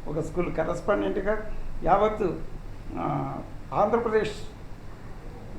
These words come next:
అంటే అప్పుడు ఉమ్మడి ఆంధ్రప్రదేశ్గా ఉన్నటువంటి ప్రాంతానికి రా-, ఒక ప్రైవేట్ స్కూల్స్ అసోసియేషన్ చైర్మన్గా, రాష్ట్ర చైర్మన్గా, తర్వాత కర్నూలు జిల్లా చైర్మన్గా, నంద్యాల చైర్మన్గా,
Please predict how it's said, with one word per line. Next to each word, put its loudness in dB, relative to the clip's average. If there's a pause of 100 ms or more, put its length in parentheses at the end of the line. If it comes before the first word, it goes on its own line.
(160)
అంటే 6
అప్పుడు 6
ఉమ్మడి 6
ఆంధ్రప్రదేశ్గా 2
ఉన్నటువంటి 2
ప్రాంతానికి 0 (560)
రా-, 0
ఒక 0 (1000)
ప్రైవేట్ 4
స్కూల్స్ 0
అసోసియేషన్ 0
చైర్మన్గా, 4
రాష్ట్ర 0
చైర్మన్గా, -2 (480)
తర్వాత 4
కర్నూలు 2
జిల్లా 4
చైర్మన్గా, 0
నంద్యాల 6
చైర్మన్గా, 2